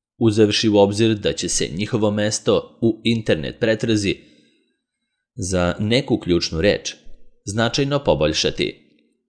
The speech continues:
Tekstove bilo koje tematike, dužine i složenosti,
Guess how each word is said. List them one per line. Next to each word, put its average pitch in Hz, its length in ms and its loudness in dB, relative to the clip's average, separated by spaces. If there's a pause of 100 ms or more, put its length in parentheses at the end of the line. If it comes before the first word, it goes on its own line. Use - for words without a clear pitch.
(1200)
Tekstove 104 440 2
bilo 98 300 2
koje 101 280 2
tematike, 101 600 0 (300)
dužine 95 520 -2
i 92 40 -2
složenosti, 104 800 2